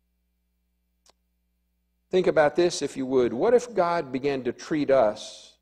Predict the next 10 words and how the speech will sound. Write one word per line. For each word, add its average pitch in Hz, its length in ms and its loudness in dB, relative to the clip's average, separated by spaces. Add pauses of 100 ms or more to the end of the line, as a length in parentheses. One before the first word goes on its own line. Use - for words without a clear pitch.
(1000)
like 120 240 -4
we 131 120 -2
treat 120 280 -8
him? 110 260 -12 (2250)
What 240 140 10
if 240 160 4
God 220 280 8
met 196 260 6
our 160 180 6
needs 151 840 0